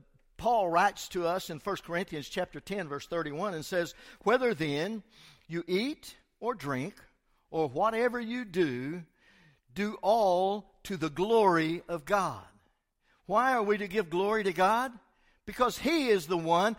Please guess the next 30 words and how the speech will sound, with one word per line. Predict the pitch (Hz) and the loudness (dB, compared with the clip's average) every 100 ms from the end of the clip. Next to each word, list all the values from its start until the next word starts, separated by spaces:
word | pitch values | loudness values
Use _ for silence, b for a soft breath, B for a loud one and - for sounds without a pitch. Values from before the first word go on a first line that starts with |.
| B | B
he | 277 320 | -2 0
is | 226 | 0
the | 151 180 | 0 2
author | 170 254 254 208 | 6 4 4 0
of | 196 | 4
our | 190 202 | 4 2
salvation. | - 220 233 254 277 - 147 B B - | 2 2 2 0 -2 -4 -10 B B -2
He | 302 | 0
is | 214 208 | 0 -2
the | 190 | -4
one | 196 202 | -2 -2
who | 202 | -4
sent | - 226 | -4 0
his | 185 202 | 2 0
son | - 254 240 | -2 -2 -2
to | 240 | -2
die | 247 269 | -2 -2
for | 269 214 160 | -4 -4 -2
us. | 135 101 - B B | -2 -4 -12 B B
He | - 320 285 | -4 0 0
is | 185 | 2
the | 202 | 2
one | 208 202 | 2 0
who | 220 | 0
loves | 214 269 185 | 0 -2 2
us | 190 185 | 0 0
and | 190 | -8
cares | 214 269 269 | 0 0 0
for | - 202 | -4 0
us | 202 220 | 2 2